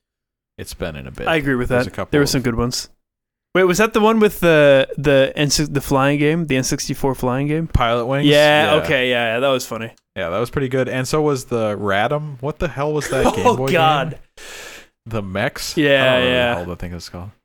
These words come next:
Speaker 1: Yeah, there's some good bits in there. I just gotta get off my ass and start editing it, but I'm like,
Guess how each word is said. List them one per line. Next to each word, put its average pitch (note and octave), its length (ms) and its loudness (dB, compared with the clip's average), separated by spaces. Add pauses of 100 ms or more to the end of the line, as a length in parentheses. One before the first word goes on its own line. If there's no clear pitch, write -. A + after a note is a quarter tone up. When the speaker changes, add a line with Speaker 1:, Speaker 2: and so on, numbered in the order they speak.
(760)
Speaker 1:
Yeah, F#2 260 -10
there's D#3+ 140 -6
some E3 140 -2
good C3+ 220 -2
bits A2 200 -6
in F2+ 100 -12
there. D#2 200 -12 (600)
I G2 80 -6
just A#2 180 -10
gotta F#2 240 -8 (500)
get E2+ 160 -12
off - 200 -10
my D#2 80 -12
ass F2+ 220 -10
and - 100 -20
start G#1+ 180 -14
editing F2+ 380 -12
it, - 120 -18
but F#2 140 -14
I'm G#2+ 140 -14
like, G2 220 -16